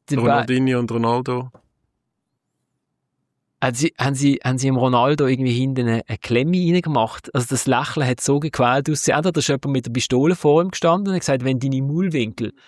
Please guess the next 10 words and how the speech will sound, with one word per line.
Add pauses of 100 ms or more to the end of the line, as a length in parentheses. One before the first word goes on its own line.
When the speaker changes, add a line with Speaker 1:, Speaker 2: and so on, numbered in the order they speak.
Speaker 2:
<laughs>
Speaker 1:
null
Komma
fünf
Grad
runtergehen. (920)
Oder
was,
was, (120)
ja,